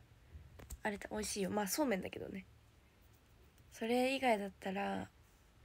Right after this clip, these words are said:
なんだろう。炭水化物以外？ヨーグルト。<laughs> あ、キャベツ、キャベツ、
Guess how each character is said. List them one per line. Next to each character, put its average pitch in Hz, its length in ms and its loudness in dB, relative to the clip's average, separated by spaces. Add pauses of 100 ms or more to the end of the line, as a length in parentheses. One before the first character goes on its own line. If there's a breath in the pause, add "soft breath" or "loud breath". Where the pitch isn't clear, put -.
(580)
な 208 120 -4
ん 208 80 -2
だ 180 140 -2
ろ - 100 -4
う。 - 80 -8 (200)
炭 247 180 -6
水 480 200 -4
化 466 120 -2
物 392 220 -2
以 220 60 2
外？ 185 280 0 (260)
ヨ 214 160 0
ー 220 40 4
グ 220 100 2
ル 202 100 -6
ト。 - 220 -8
<laughs> - 80 -16 (1500 loud breath)
あ、 190 120 2
キ 277 100 10
ャ 269 40 12
ベ 247 100 12
ツ、 - 100 -2
キ 247 80 8
ャ 254 60 10
ベ 220 120 12
ツ、 - 160 -2